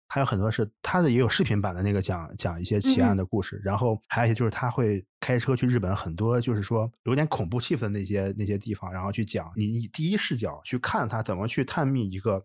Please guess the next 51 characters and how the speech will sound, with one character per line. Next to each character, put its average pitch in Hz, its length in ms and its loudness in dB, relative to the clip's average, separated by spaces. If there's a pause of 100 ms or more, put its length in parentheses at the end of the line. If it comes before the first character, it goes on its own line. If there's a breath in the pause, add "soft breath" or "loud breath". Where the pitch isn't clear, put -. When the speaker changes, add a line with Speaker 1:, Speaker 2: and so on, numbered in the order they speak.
(120)
Speaker 1:
废 135 180 2
弃 123 180 0
了 110 80 2
十 107 140 -4
几 110 100 0
年 92 260 -6
或 120 120 -2
者 104 80 0
几 92 140 -6
十 101 100 -6
年 95 160 -2
的 101 80 0
这 104 100 -2
么 95 80 -2
一 87 140 -4
个 95 160 -4
日 104 140 0
本 92 120 -10
的 87 100 -8
酒 92 200 -6
店， 95 220 -8 (160)
那 110 100 -4
种 98 100 -2
感 90 220 -8
觉 95 80 -10
是 107 160 -6
很 95 160 -8
神 101 200 -10
奇 107 160 -8
的。 107 60 -16 (240)
Speaker 2:
第 349 80 0
二 415 220 6
个 349 100 -2
的 226 120 0
话 214 320 2
是 220 320 -2
叫 240 260 2
风 320 260 2
投 202 240 -2
圈， 233 400 0
这 415 140 2
个 392 140 2
是 - 160 -2
我 240 280 0
见 302 320 2
过 277 220 2
的 208 220 0
中 349 380 0
文 185 420 -2
里 170 160 -4
面 175 380 -4